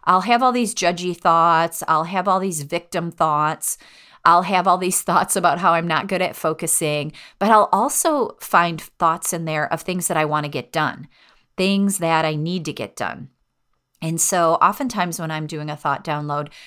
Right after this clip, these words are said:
I can separate those thoughts out afterwards into lists, and then those lists kind of turn into goals.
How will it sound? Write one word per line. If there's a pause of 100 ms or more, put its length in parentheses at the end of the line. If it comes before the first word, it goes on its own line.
(140)
I
can
separate
those
thoughts (100)
out
afterwards (320)
into
lists, (600)
and
then
those
lists
kind
of
turn
into
goals.